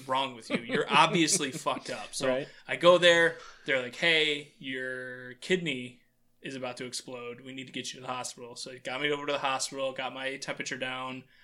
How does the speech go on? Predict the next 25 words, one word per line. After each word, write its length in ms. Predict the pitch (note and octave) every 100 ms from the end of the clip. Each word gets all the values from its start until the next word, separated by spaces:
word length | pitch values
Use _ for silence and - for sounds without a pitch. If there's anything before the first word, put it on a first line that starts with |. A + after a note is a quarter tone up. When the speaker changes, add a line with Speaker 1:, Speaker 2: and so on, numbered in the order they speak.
| - - _ -
Speaker 1:
got 140 | C3 C3
everything 240 | D3 D3+
all 140 | D3+
squared 300 | D3 D#3+ D#3
away, 560 | D#3 D3+ D3 C#3+ C#3+ C#3
got 180 | C3 B2+
my 80 | C3+
meds 240 | C3+ C3
for 120 | -
strep 260 | D3 C#3 B2+
throat, 320 | - B2+ B2
went 200 | B2+ B2
back, 400 | C3 C3+ B2+ B2
and 100 | B2
the 60 | B2
drill 180 | C3 C3
sergeant 540 | - B2+ B2+ B2 -
for 80 | -
the 80 | C3
rest 200 | C#3 C#3
of 60 | B2+
the 60 |
time 120 | C3 B2
was 100 | B2
like, 280 | A#2+ -